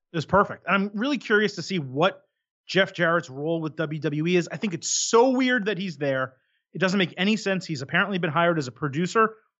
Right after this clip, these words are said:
and occasional on-screen presence. I don't know if that means kickoff shows or if that means interview segments backstage or if they go back to G M situations, if he becomes a G M again. I don't need to see Jeff Jarrett consistently on T V.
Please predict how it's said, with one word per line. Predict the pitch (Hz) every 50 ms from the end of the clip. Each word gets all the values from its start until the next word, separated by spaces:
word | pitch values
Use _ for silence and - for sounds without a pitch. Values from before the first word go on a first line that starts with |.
| _ -
and | 175 175 165
occasional | 160 - - 175 190 170 139 190 190 190 - -
on-screen | 156 151 160 175 175 165 - - - 165 170 165 151 135
presence. | - - 143 143 156 175 240 247 202
I | 165 156
don't | 170 170
know | 175
if | 165 -
that | 160 160 156
means | 151 151 143 139 127 - - _ _ _ _ _ _ _ -
kickoff | - 233 226 240 214 208
shows | - - 226 214 208 208 208 214 185 - - _ _ _ _ _
or | 220 160 156 160 160 160 156 151 151 143 151 - _ -
if | 170 -
that | 160 151 147
means | 139 139 131 117
interview | 123 190 196 190 185 196 180
segments | - 190 170 165 170 160
backstage | - - 117 104 - - - 202 202 208 208 208 208 170 - _ _ _ _ -
or | 180 156
if | -
they | 180 160
go | 151 175
back | 160 170 156 143 -
to | 156
G | 135 120 147
M | 156 175 175
situations, | - 175 - 170 165 165 156 143 165 156 143
if | 127
he | 135 131
becomes | 123 120 123 156 151 131 113
a | 113
G | 101 120 131 151
M | 170 190
again. | 190 175 190 190 190 185 180 - _ _ _ _ _ _ _ -
I | 208 226
don't | 240 240 233
need | 220 220 185
to | 196 185
see | - 208 190
Jeff | 160 185 175 -
Jarrett | - 175 160 160 160 -
consistently | 147 135 - 151 - - 147 143 139
on | 131 123 120
T | - 123
V. | 113